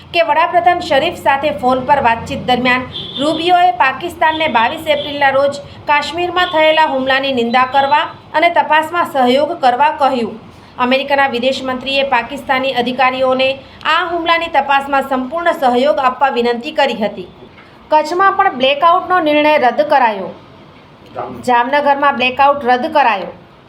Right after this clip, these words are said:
યુદ્ધ વિરામ લાગુ થયો, પરંતુ સિંધુ જળ સંધિ સ્થગિત કરવાનો નિર્ણય અકબંધ રહ્યો. સમાચાર એજન્સી એ એન આઈ એ વિદેશ મંત્રાલયના સૂત્રોને ટાંકીને જણાવ્યું છે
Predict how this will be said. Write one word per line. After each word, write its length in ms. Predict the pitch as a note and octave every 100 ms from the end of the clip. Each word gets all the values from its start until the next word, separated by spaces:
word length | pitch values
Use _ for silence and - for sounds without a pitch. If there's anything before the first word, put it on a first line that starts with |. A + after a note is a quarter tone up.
| -
યુદ્ધ 240 | A#3+ D4+ E4+
વિરામ 400 | F#4+ F#4+ F#4+ E4+
લાગુ 320 | C4+ B3+ D4
થયો, 380 | E4 C#4 A#3 E3+ -
પરંતુ 340 | - B3+ C4 D4
સિંધુ 380 | - C4 A#3 D4+
જળ 280 | A#3+ B3+
સંધિ 340 | C#4+ C#4+ C4 C#4+
સ્થગિત 460 | C4+ C4 A#3+ D4
કરવાનો 380 | - C4+ C4+ C#4
નિર્ણય 340 | B3+ B3+ C4+ C#4
અકબંધ 480 | C4+ B3 B3+ D#4
રહ્યો. 320 | E4 C#4+ G#3+ F3+ - -
સમાચાર 440 | D4+ D#4+ F4+ F#4+ F#4+
એજન્સી 460 | F4+ F4+ F#4 F4+
એ 380 | F4+ D4+ D#4 F#4
એન 100 | F4+
આઈ 140 | C#4
એ 180 | C#4 C#4+
વિદેશ 420 | C4+ B3+ D#4 F4+ E4+
મંત્રાલયના 560 | E4 F4 F4 E4+ F4
સૂત્રોને 520 | E4 C#4+ A#3 C#4+ C#4
ટાંકીને 480 | C4+ B3 B3 C4 C4+
જણાવ્યું 440 | B3 A#3 B3 B3+ D4
છે 260 | D4+ E4